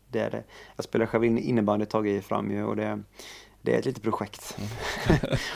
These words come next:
Speaker 1: att pussla ihop.
Speaker 2: Det
Speaker 1: Men
Speaker 2: brukar det vara. Ja, hur är det med flickor då?
Speaker 1: Eh, vi har flickor från, eh, ja, likadant där, från fem års ålder.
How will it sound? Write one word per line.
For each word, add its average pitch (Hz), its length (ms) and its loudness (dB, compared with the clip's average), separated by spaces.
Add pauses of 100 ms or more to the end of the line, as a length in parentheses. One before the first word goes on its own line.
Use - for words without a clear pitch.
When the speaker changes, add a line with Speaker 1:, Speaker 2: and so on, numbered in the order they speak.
Speaker 1:
att 135 120 0
pussla 131 300 6
ihop. 113 220 2 (140)
Speaker 2:
Det 117 80 0
Speaker 1:
Men 104 200 4
Speaker 2:
brukar 104 240 2
det 107 60 2
vara. 104 140 0 (380)
Ja, 151 100 8
hur 185 160 4
är 185 80 -2
det 185 60 2
med 175 100 0
flickor 190 320 2
då? 95 80 4 (680)
Speaker 1:
Eh, 156 300 8
vi 170 80 4
har 202 80 10
flickor 196 440 6
från, 180 400 8
eh, 175 60 10 (720)
ja, 170 260 10
likadant 170 280 4
där, 143 100 10
från 156 160 2
fem 139 240 6
års - 460 0
ålder. 123 480 6